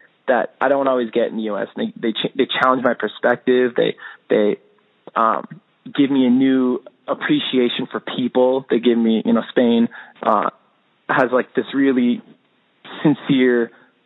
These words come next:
uh, belief in, in, in simple happiness of, of being alive and being with your friends and, and doing what you love. You know, it's like our, our, the American culture, we have much more of, like, a, you know, a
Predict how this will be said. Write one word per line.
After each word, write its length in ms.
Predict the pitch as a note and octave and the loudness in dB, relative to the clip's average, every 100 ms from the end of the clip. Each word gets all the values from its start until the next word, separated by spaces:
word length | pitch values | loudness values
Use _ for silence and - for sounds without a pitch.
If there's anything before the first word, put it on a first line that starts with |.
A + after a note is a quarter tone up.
| _ _ - | _ _ -4
uh, 360 | A#2 A2+ G2+ - _ _ _ _ _ _ _ _ _ _ _ _ | 0 0 -2 -6 _ _ _ _ _ _ _ _ _ _ _ _
belief 400 | C#3 A#2+ A#2 A#2 - - | 0 2 2 0 -4 -6
in, 180 | C3 A#2+ | -4 -2
in, 180 | B2+ A#2 C#3 | 0 0 2
in 220 | A#2+ G#2+ _ - - | 2 2 _ -20 -2
simple 220 | D#3 - A#2+ | 0 0 -2
happiness 540 | - A#2 A2 A#2+ A2 - | 0 0 0 -2 -2 -4
of, 120 | G#2+ - | -6 -6
of 120 | G2+ _ _ - | -8 _ _ -2
being 240 | C3 A#2+ | 2 4
alive 420 | G#2+ G#2+ A2 G#2+ | 4 2 0 0
and 120 | G2+ G#2+ | -2 0
being 200 | B2 A2+ | 2 2
with 100 | G#2+ | 0
your 140 | A#2 - | -6 -2
friends 320 | A#2+ A2+ A2 | -2 0 0
and, 220 | G#2+ G#2+ - | 0 0 0
and 140 | G#2+ | -2
doing 240 | A#2 A#2 A2+ | 2 2 2
what 100 | - | 0
you 100 | A2 | -2
love. 340 | G#2+ G#2+ G#2+ - - _ - | 0 0 -2 -8 -20 _ -8
You 120 | G#2+ | -2
know, 180 | G#2+ A2+ | 0 0
it's 120 | G#2+ - | -2 -2
like 200 | A2+ - - - - - | -4 -4 -16 -20 -12 -2
our, 160 | A#2 - | -2 0
our, 120 | A#2 | -2
the 140 | - | 0
American 420 | B2+ A#2+ A#2+ A#2 A#2 | 2 4 2 0 -2
culture, 320 | B2 A#2 B2+ | -2 -2 -4
we 100 | A#2+ | -4
have 180 | A#2+ A2+ | -4 -4
much 180 | A#2 - | -6 -4
more 220 | A#2+ A#2 | -2 -2
of, 100 | A2+ | -2
like, 180 | A#2 A2 | -4 -4
a, 200 | G#2+ - - - - _ | -6 -6 -10 -20 -20 _
you 100 | A#2 | -2
know, 240 | G#2+ G#2+ | 0 0
a 40 | A2 | -4